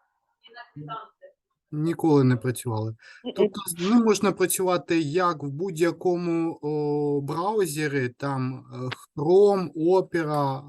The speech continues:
Speaker 1: або Firefox, тобто звичайний, ну, Google Chrome, я думаю, ви знаєте.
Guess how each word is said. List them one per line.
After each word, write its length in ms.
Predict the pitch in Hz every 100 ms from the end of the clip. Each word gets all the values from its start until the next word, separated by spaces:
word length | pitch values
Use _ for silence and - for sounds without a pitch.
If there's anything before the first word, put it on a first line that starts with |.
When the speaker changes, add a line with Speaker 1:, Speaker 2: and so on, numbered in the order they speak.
| 131
Speaker 1:
або 340 | 127 135 147 131
Firefox, 840 | - 143 139 139 - 185 180 -
тобто 340 | - 135 - 135
звичайний, 640 | 160 160 156 135 127 113 113 _ _ _
ну, 100 | 269
Google 380 | 170 170 147 139
Chrome, 200 | - 147
я 60 | 139
думаю, 300 | 131 135 131
ви 100 | 127
знаєте. 460 | 120 107 104 -